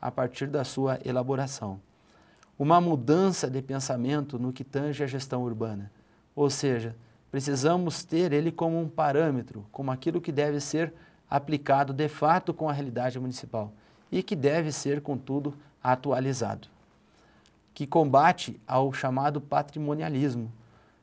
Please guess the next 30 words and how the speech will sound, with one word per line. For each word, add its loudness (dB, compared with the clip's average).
que -4
também 2
deve 2
combater 0
aquilo 0
que -6
se, -6
eh, -4
corresponde -2
às -2
negociações -2
feitas -2
por -6
grupos 2
que -8
tenham -2
um -4
certo -2
interesse -4
sobre 0
o 0
município. -2
Ou 4
seja, -2
devemos -2
olhar 2
o 0
município -2
como 0
um -2